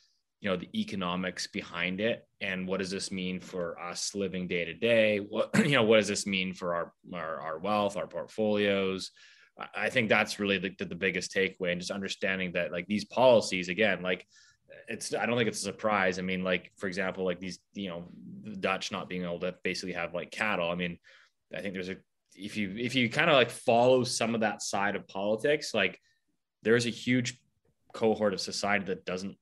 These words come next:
want you to eat steak anymore. Like, <laughs> how does that impact, like, your life? And, and then, and, you know, people starving and, and all this sort of stuff. So there's actually an update from, uh,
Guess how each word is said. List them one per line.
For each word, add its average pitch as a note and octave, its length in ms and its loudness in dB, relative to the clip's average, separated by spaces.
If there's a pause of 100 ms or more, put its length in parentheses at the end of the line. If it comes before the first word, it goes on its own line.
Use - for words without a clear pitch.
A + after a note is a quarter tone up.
(100)
want E2 280 -10
you F#2 60 -8
to - 140 -12
eat F2 220 -14
steak F#2 360 -2
anymore. - 400 -20 (220)
Like, - 180 -4 (280)
<laughs> - 260 -20
how F#2 160 0
does G2+ 100 4
that A#2 180 6
impact, G2 460 2
like, F#2 160 -2
your F#2+ 140 -2
life? F2+ 340 -2
And, G#2 380 0
and G#2 180 0
then, G2+ 220 2
and, G#2 240 -2
you G2+ 60 0
know, F#2+ 100 -2
people F#2 320 -4
starving F#2+ 680 0
and, F#2+ 120 -4
and G2 80 -4
all G2+ 240 0
this G#2 160 0
sort G2+ 100 -4
of F2+ 60 -4
stuff. - 280 -4
So G#2+ 120 -4
there's G#2 180 0
actually A2 280 0
an G2 100 -2
update G2 320 -4
from, F#2 320 -4 (580)
uh, F2 520 0